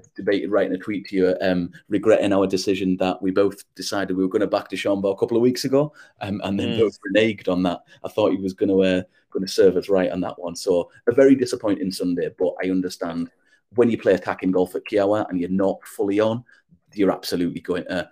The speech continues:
Speaker 1: going to fall apart, as, as both him and Niemann did in that group, just by trying to be too attacking, I think.
Speaker 2: And nothing, we cannot go past today <laughs> without talking about that interview with Brooks Koepka, with Bryson
Speaker 1: <laughs>
Speaker 2: DeChambeau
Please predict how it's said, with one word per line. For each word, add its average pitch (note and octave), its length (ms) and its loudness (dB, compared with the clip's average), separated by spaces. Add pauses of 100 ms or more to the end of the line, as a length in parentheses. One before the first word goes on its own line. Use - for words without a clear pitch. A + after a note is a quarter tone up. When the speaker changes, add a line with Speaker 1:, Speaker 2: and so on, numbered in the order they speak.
(140)
Speaker 1:
going F2+ 140 -2
to E2 80 -8
fall F2+ 200 -2
apart, F2 420 -4
as, F2+ 320 -4
as F2+ 100 -4
both - 260 -4
him F2+ 140 -2
and F2+ 100 0
Niemann F#2 300 4
did F2 160 -4
in F2 100 0
that F#2 160 -4
group, F#2 340 0 (220)
just - 180 -6
by D#2+ 140 -4
trying D#2+ 240 -6
to D#2+ 60 -8
be D#2+ 180 -8
too E2 160 -4
attacking, E2 380 -6
I E2+ 40 -4
think. F#2 320 -8 (1160)
Speaker 2:
And G#2 220 -6
nothing, A#2+ 480 -2
we A2 100 -2
cannot C3+ 560 -4
go A2+ 260 4
past G#2 540 -4
today F#2+ 520 0
<laughs> - 40 -14
without D3 420 0
talking C#3 440 -2
about A#2+ 400 -4 (420)
that A2+ 360 0 (120)
interview G#2 600 -8 (240)
with G#2+ 280 0 (100)
Brooks - 360 -2
Koepka, - 500 2
with A2 140 -2
Bryson G#2+ 500 2
Speaker 1:
<laughs> - 40 0
Speaker 2:
DeChambeau A#2 760 0